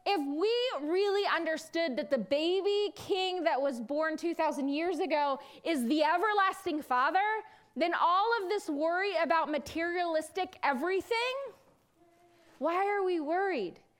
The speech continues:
We know the everlasting Father that has pulled us in to the fold, that advocates on our behalf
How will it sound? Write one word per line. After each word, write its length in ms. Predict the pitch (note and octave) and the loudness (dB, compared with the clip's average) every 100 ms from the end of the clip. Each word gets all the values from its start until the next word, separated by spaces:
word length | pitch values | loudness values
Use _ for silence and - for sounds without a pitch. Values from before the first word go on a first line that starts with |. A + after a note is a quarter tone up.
| _ _ _ _ | _ _ _ _
We 260 | - F4 G4 | 0 2 2
know 380 | F4 F4 G4 G4 | 2 2 2 2
the 120 | D#4+ | 2
everlasting 720 | D#4+ E4 E4+ D#4 D4+ - C#4+ | 2 2 2 2 0 -4 -6
Father 520 | A3+ D4 E4+ D#4+ D4 - - | -2 2 2 2 0 -4 -2
that 140 | D4+ D#4 | 0 0
has 320 | B3+ C#4+ - - | -2 -2 -4 -16
pulled 480 | - E4+ F#4+ G4 D#4 - | -6 -2 0 0 0 -2
us 300 | D4 - - | -4 -6 -12
in 500 | - D#4+ F4+ B3 D#3 F3+ - | -6 -2 -2 -4 -6 -16 -4
to 160 | C#4 | -2
the 120 | A#3+ | -2
fold, 560 | A3+ - A3+ E3 D#3+ - _ _ - - - | -4 -4 -4 -4 -8 -12 _ _ -20 -20 0
that 200 | D4+ - - | 2 2 2
advocates 800 | C#4+ E4 E4+ G4 - F4+ F4+ - | 4 4 2 -4 -2 -2 -2 -2
on 240 | D4 C#4+ | -2 0
our 240 | - C#4 C#4 | 0 0 0
behalf 540 | B3+ A#3+ C#4 C#4 B3+ | -2 0 0 2 -2